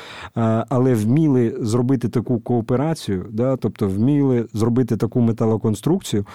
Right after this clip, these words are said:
ну, це фантастичні люди, да, тобто ми їх втрачаємо кожного дня, тому що вони вже іноді літні, тому ми вважаємо, що, а, мабуть, все ж таки сьогодні треба говорити про легке військове, е, кораблебудівництво, про торгівельний флот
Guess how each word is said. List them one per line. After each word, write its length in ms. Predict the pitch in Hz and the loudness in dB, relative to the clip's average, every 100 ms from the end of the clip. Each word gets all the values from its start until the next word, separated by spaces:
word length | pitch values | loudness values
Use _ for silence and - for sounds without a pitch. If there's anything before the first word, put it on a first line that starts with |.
| - - - | -18 -14 -2
ну, 220 | 127 135 | 2 2
це 120 | 120 | 0
фантастичні 600 | 127 139 127 - 123 123 | -2 -2 -2 -2 -2 0
люди, 300 | 117 95 76 71 | -2 -2 -4 -4
да, 160 | 113 | -4
тобто 360 | 113 98 110 98 | -2 -2 -2 -2
ми 240 | 131 123 131 | 0 2 4
їх 140 | 127 | 2
втрачаємо 640 | - 127 123 165 165 147 120 | 0 -2 -2 -2 0 0 0
кожного 460 | 131 113 117 117 | 0 0 0 0
дня, 220 | 120 151 | 0 -2
тому 220 | 143 113 110 | 0 -2 -2
що 140 | 113 | 0
вони 200 | 107 110 | 0 0
вже 260 | 101 107 104 - - - - | 0 0 -2 -8 -20 -10 -4
іноді 340 | 110 104 110 | -2 0 0
літні, 360 | 120 165 127 110 | 0 -2 -2 -2
тому 460 | 113 120 131 120 | 0 0 0 0
ми 200 | 131 127 | 0 2
вважаємо, 480 | 151 143 131 123 117 | 2 2 2 2 2
що, 240 | 107 113 110 - - - | 0 -2 -4 -10 -20 -12
а, 240 | 110 110 110 | -4 -2 0
мабуть, 380 | 120 120 139 139 | 2 2 2 2
все 160 | 135 | 0
ж 60 | - | 0
таки 220 | 113 117 | -2 -2
сьогодні 380 | - 117 143 127 | 0 0 2 0
треба 300 | 127 117 113 | 0 0 2
говорити 460 | 117 117 117 113 | 2 2 0 0
про 180 | 98 113 | -2 0
легке 600 | 110 131 - - 120 104 101 | 2 0 -2 0 0 0 0
військове, 600 | 107 104 - 107 101 104 - - | 0 0 -2 0 0 -2 -6 -6
е, 380 | 120 104 104 101 | -2 0 0 -2
кораблебудівництво, 1120 | 107 110 110 110 120 135 160 190 - 170 160 143 | -2 -2 0 0 0 0 0 0 -2 -2 -2 -2
про 480 | - 120 127 123 117 - - - | -2 0 2 2 0 -4 -20 -8
торгівельний 720 | - 117 110 120 175 180 175 | -2 2 2 2 2 2 0
флот 460 | 147 156 151 151 | -2 0 2 0